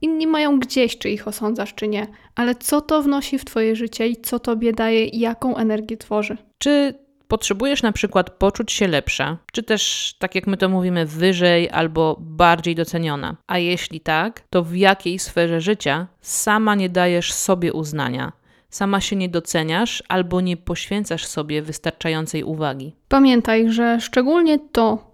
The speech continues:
Speaker 1: co wynika i wychodzi z takich niskich wibracji, czyli strachu czy poczucia braku, wstydu być może, poczucia winy albo nawet dumy,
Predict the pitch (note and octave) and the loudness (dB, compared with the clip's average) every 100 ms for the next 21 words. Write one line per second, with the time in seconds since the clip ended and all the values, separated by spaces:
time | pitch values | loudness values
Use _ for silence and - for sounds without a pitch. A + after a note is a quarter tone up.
0 | _ - B3 A#3 A#3 A#3 - A3+ B3 C4 | _ -4 2 2 2 -2 -6 0 4 4
1 | C4+ B3 A#3+ - A3+ A#3+ - C4 A#3+ A#3 | 4 2 2 0 0 0 2 2 4 0
2 | A3+ - A3 G#3+ - A#3+ A#3 A#3 A#3+ - | 0 -4 -4 -6 -4 0 4 4 4 0
3 | A3+ A#3+ A3 A3 A3+ A3 - A3 G#3+ - | -4 -2 0 2 2 0 -2 -2 -4 -12
4 | - A#3 A3 A3 - A#3+ A#3 - A#3 A3+ | -4 0 2 0 -2 0 2 2 2 2
5 | A3+ - - A#3+ A3+ B3 A#3 A3+ G#3 A#3 | 0 -8 -6 -2 -2 -2 -4 -4 -2 0
6 | C4 C4 A#3 A#3 A#3 _ - - - A3+ | -2 0 0 0 -2 _ -12 -12 0 2
7 | B3 B3 A3+ A3 A#3+ A#3 A#3 A3+ - _ | 4 2 2 2 2 2 2 0 -4 _
8 | - A3+ A#3+ A#3 A3 A#3 B3+ A#3+ - G#3 | -8 -4 -2 -2 2 6 6 6 2 0
9 | A3 G#3+ A3+ A#3 D4 C#4 C4 - A#3 A#3+ | 0 2 2 4 4 4 0 0 2 6
10 | A3+ A3 | 6 4